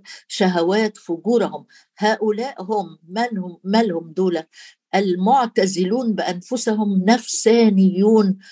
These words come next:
لا روح فيهم". يعني، آه، آه، أنا هسيب الآية دي، اقعد ادرسها لو سمحت مع نفسك. الأمر ما فيهوش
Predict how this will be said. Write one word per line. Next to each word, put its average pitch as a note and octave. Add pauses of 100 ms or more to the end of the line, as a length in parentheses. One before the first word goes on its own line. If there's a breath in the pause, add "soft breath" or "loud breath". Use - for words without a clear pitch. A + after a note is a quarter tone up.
(220 loud breath)
لا F#3
روح F3
فيهم". D3+
يعني، F#3 (360 loud breath)
آه، F3
آه، F3 (120)
أنا G3+
هسيب A3+
الآية A3
دي، F#3+ (240)
اقعد A#3+
ادرسها F#3+
لو B3
سمحت F#3+
مع G#3+
نفسك. - (540 soft breath)
الأمر A3
ما F#3
فيهوش F#3+